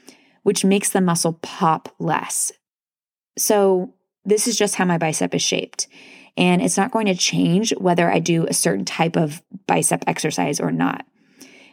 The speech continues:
And this goes for all the muscles in your body. This goes for your glute shape, for the shape of your quads, and any other muscle in your body. Abs are also included in this, and they also have very unique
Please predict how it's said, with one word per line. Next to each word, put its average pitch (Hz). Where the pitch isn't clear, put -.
And 208
this 226
goes 226
for 202
all 190
the 196
muscles 175
in 165
your 165
body. 160
This 180
goes 165
for 180
your 180
glute 214
shape, -
for 170
the 170
shape 170
of 196
your 190
quads, -
and 180
any 208
other 175
muscle 165
in 147
your 151
body. -
Abs 202
are 170
also 240
included 165
in -
this, -
and 170
they 175
also 233
have 185
very 170
unique 170